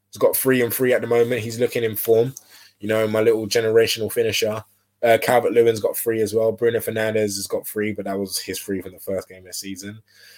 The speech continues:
Um, I feel like if I had to pick up, you know what?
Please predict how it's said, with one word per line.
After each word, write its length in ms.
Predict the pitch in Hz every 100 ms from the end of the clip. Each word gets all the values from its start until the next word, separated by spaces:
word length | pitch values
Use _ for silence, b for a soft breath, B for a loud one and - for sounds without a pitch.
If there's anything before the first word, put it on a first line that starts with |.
| b _ -
Um, 540 | 131 135 131 131 135 _ _ _ _ - - B B B B -
I 100 | 110
feel 180 | 107 156
like 320 | 135 120 -
if 60 | 113
I 80 | 107
had 160 | 117
to 80 | 104
pick 240 | - 101
up, 100 | 92 _ b b b
you 80 | 98
know 160 | 117 104
what? 300 | 82 -